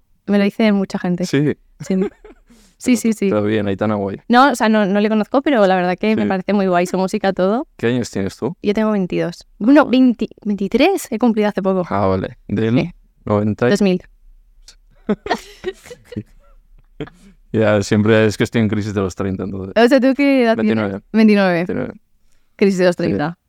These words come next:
Speaker 2: Vale, por cierto, esta chica os sonará Judith Jasso. ¿Por qué? Porque la ha invitado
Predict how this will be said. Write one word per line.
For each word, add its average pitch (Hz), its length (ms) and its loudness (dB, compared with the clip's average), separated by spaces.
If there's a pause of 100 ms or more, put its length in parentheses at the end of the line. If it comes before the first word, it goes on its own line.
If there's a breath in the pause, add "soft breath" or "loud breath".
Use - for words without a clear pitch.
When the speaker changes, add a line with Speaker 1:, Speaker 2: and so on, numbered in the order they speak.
(300)
Speaker 2:
Vale, 117 260 4
por 98 140 -2
cierto, 120 240 0
esta 101 200 0
chica 131 440 2
os 123 100 0
sonará 110 340 2
Judith 107 240 0
Jasso. 120 320 0
¿Por 95 160 -2
qué? 120 180 2
Porque 98 260 0
la 101 80 2
ha 101 40 0
invitado 120 680 0